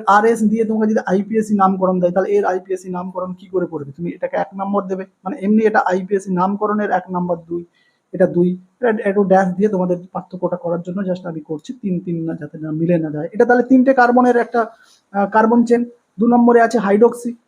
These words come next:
তাহলে তুমি করো টু হাইড্রোক্সি, টু হাইড্রোক্সি। আর এটা কি? প্রোপ, তাহলে মূল নাম হচ্ছে প্রোপ, প্রোপ্যান, প্রোপ্যান। এটা দেখো, এখানে সমস্ত সিঙ্গেল বন্ড অ্যান।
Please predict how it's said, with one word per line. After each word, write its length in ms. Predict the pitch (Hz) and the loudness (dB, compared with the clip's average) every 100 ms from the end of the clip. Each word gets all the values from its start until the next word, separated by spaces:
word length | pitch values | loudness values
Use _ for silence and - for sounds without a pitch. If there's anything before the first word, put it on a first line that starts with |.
| _ | _
তাহলে 160 | - 208 | -2 0
তুমি 200 | 208 220 | 2 0
করো 240 | 220 214 | 4 4
টু 380 | 214 - 226 233 | 4 0 -2 0
হাইড্রোক্সি, 600 | 190 214 196 226 - 220 220 _ _ _ _ _ _ _ _ _ _ _ - | 0 0 4 2 0 -10 -12 _ _ _ _ _ _ _ _ _ _ _ -2
টু 220 | 208 226 185 | 2 2 2
হাইড্রোক্সি। 680 | 180 180 220 214 220 226 - _ _ _ _ _ _ _ _ | 2 4 2 2 -6 -6 -8 _ _ _ _ _ _ _ _
আর 160 | 190 277 320 _ _ | 2 2 0 _ _
এটা 120 | 214 214 | -2 0
কি? 80 | |
প্রোপ, 460 | 202 - 226 247 254 - _ _ _ _ - | -2 -4 4 4 4 -8 _ _ _ _ -4
তাহলে 200 | 190 196 | -2 0
মূল 320 | 208 214 233 226 | 2 4 4 4
নাম 160 | 226 | 2
হচ্ছে 180 | 220 226 | 0 -4
প্রোপ, 340 | 220 226 240 240 - _ _ _ _ _ - | -4 4 4 2 -12 _ _ _ _ _ 0
প্রোপ্যান, 720 | 196 233 240 233 220 233 254 - _ _ _ _ | 6 6 6 2 2 0 -2 -6 _ _ _ _
প্রোপ্যান। 600 | 208 214 220 - 202 214 214 | 2 2 0 -6 -2 -2 -2
এটা 140 | 202 | -4
দেখো, 220 | 202 202 | -2 -2
এখানে 240 | 214 190 202 | -4 -4 -4
সমস্ত 300 | 202 196 202 | -4 -4 -6
সিঙ্গেল 360 | 202 208 220 | -4 0 2
বন্ড 220 | 214 220 233 _ - | 2 -2 -6 _ -2
অ্যান। 260 | 196 220 | -2 -2